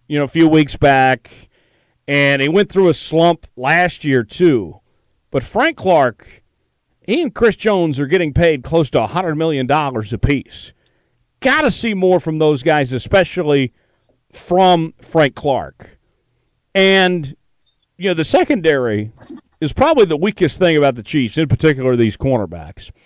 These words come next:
And the thing is, the way this system is set up for Kansas City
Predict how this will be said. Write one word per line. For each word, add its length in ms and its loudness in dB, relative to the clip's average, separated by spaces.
And 600 4
the 120 -10
thing 280 2
is, 400 0
the 80 -4
way 260 0
this 220 4
system 480 -4
is 100 -6
set 300 -2
up 220 0
for 160 -16
Kansas 420 -4
City 420 0